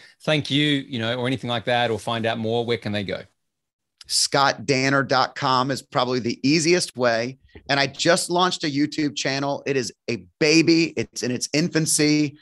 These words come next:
Speaker 2: We are working to develop it. So if you, uh, go to YouTube and Scott Danner and you like any parts of our message,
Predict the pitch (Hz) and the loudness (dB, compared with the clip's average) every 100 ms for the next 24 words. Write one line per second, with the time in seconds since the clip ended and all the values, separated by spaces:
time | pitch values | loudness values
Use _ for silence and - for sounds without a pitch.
0 | - _ 139 131 127 143 151 147 151 131 | -20 _ 4 4 6 4 4 0 -2 0
1 | 123 135 156 156 156 151 - _ - 143 | 2 4 4 4 2 0 -10 _ -6 0
2 | 131 135 131 131 131 123 113 147 147 139 | 0 0 -2 0 0 0 2 0 0 -4
3 | 151 160 156 135 123 - 147 143 - 135 | -4 -4 -4 -6 -8 -4 0 0 0 -2
4 | 143 156 - 127 127 127 139 - 135 160 | 0 0 -2 -4 -4 -2 -2 -2 -4 -2
5 | 180 180 147 143 131 131 117 139 165 123 | -4 0 0 0 -4 -4 -2 -2 -2 -4
6 | 117 107 | -6 -10